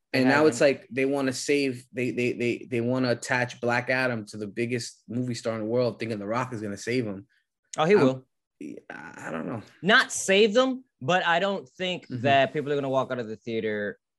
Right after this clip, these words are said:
Speaker 1: like, "Oh,
Speaker 2: Disappointed?
Speaker 1: that shit sucked."
Speaker 2: Mm-hmm.
Speaker 1: Yeah, because it's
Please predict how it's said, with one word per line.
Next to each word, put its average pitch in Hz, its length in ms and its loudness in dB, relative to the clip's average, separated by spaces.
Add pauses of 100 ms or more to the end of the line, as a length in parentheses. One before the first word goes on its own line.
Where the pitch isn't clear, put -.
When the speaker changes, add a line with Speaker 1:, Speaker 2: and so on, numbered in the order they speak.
(120)
Speaker 1:
like, 104 80 -4
"Oh, 101 40 -2
Speaker 2:
Disappointed? 120 340 0
Speaker 1:
that 117 120 2
shit 123 220 -4
sucked." 104 280 -4
Speaker 2:
Mm-hmm. - 500 -14
Speaker 1:
Yeah, 233 180 6
because 196 720 4 (960)
it's 170 500 -4